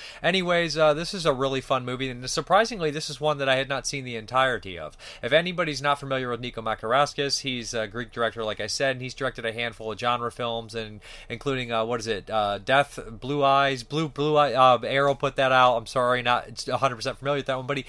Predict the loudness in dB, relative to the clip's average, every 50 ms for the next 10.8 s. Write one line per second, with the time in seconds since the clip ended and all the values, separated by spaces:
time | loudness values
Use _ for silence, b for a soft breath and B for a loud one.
0 | B B B B B 6 6 8 8 8 8 8 8 4 2 2 4 6 6 4
1 | 4 4 4 4 4 4 2 -4 -14 -12 -8 -8 -8 -8 -8 -10 -6 -2 -2 -2
2 | -2 -4 -6 -6 -4 -4 -2 0 2 2 2 2 0 -4 -8 -6 -4 -4 -4 -4
3 | -6 -8 -8 -10 -8 -8 -8 -6 -4 -4 -4 -4 -4 -2 -2 -2 -2 -2 -8 -8
4 | -6 -2 0 0 2 0 0 -4 -8 B B B B B B B 4 6 6 6
5 | 4 4 2 0 0 0 -4 -6 -6 -6 -6 -4 -6 -6 -6 -6 -8 -8 -8 -10
6 | -12 -8 -6 -6 -4 0 4 4 4 4 4 0 -2 -6 -6 0 2 4 4 4
7 | 2 0 -4 -4 -2 0 2 2 4 4 4 2 2 2 2 4 4 4 2 -2
8 | -6 -8 -10 -10 -6 -2 -2 -2 -2 -2 -6 -4 -2 0 2 2 2 0 -4 -8
9 | -8 -8 -6 -8 -4 0 0 0 0 0 -2 -4 -2 0 2 0 0 0 -2 -4
10 | -4 -4 -2 -2 0 -2 -2 -2 -2 -4 -2 0 2 2 2 0